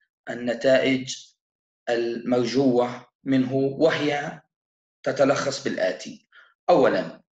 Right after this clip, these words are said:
ما المقصود بالمبني للمعلوم وما المقصود بالمبني للمجهول؟ هذا شيء. الشيء الثاني، وهو السؤال الأكثر مجيئا والأورد،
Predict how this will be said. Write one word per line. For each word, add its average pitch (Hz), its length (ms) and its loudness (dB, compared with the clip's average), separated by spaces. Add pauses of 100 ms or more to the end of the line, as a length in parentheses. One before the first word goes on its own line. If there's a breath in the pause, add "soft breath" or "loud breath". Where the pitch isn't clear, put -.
(480 soft breath)
ما 208 60 4
المقصود 190 600 2
بالمبني 151 480 -2
للمعلوم 139 920 -2
وما 131 220 0
المقصود 135 540 -2
بالمبني 120 520 -4
للمجهول؟ 95 580 -10 (600)
هذا 120 280 0
شيء. - 320 -10 (800 loud breath)
الشيء - 320 0
الثاني، 139 680 -2 (720 loud breath)
وهو 143 260 -4
السؤال - 420 0
الأكثر 143 1000 -2
مجيئا 156 720 -4
والأورد، 143 800 2